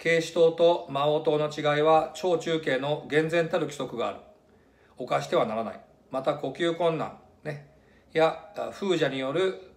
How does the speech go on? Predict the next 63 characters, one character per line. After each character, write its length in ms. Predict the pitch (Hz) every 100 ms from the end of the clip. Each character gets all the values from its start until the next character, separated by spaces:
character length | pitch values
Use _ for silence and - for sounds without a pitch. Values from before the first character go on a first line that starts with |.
| _ _ _
寒 280 | - 165 156
を 200 | 113 110
感 200 | - 131
じ 100 | 127
て 120 | 127 139
い 40 |
る 60 | 135
者 200 | 143 175
は 220 | 143 - -
こ 60 | 127
の 120 | 123
処 140 | 131
方 220 | 120 120
で 220 | 120 - -
速 200 | - 123
や 100 | 120
か 100 | 120
に 100 | 104
治 20 |
る 80 | 113 120 - -
と 80 | - -
書 80 |
い 60 | 113
て 80 | -
あ 40 |
り 80 | -
ま 100 | -
す。 180 | - - _ _ _ - _ _ _ -
ま 100 | 175
あ、 40 |
魔 160 | 160 180
王 140 | 185
糖 180 | 185 180
は 380 | 180 180 180 151
僕 180 | 165 151
の 80 |
分 220 | 135 147 147
類 160 | 151
で 100 | 151
も 280 | 143 120 - -
ね、 340 | 156 143 -
え 60 | -
っ 20 |
と、 120 | 127
風 240 | 120 131 131
邪 260 | 131 135
の 20 | 160
初 120 | -
期、 60 | - -
汗 240 | 151 151 131
が 140 | 127
な 120 | 156
い 60 | 147
時 240 | 143 139
に 320 | 165 214 - - - - -
実 300 | 120 139 139
証 140 | 170 170
な 120 | 165
人 140 | 151
は 120 | 185 127
魔 160 | 117
王 140 | 107 -
糖、 400 | - 123 110